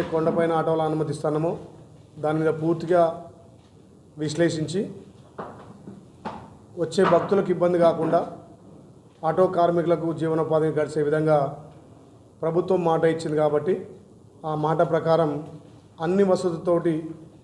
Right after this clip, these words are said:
ఎవరికీ ఇబ్బంది లేకుండా అన్ని శాఖలతోటి రివ్యూ చేసి, వచ్చే భక్తులు కూడా సు-, సుఖవంతమైన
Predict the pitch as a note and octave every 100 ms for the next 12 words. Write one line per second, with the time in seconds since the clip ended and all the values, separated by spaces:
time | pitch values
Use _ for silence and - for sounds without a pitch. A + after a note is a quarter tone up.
0 | - D#3+ F3+ F#3 F#3+ D#3 E3+ E3+ E3 D#3
1 | D3 D#3+ D3 - - - - - - -
2 | - - - - - - - - - E3
3 | F#3 G#3+ G3+ F3+ F3 F3 E3+ D#3 D#3 E3
4 | A3+ - G#3 - - - - - - -
5 | - - - - - E3 D3+ F3 E3 D#3+
6 | F#3+ F#3 F#3 F3 E3 E3 D#3+ D#3 D#3 -
7 | - - - - - - - - - -
8 | - - - - - D#3+ F#3 F#3 F#3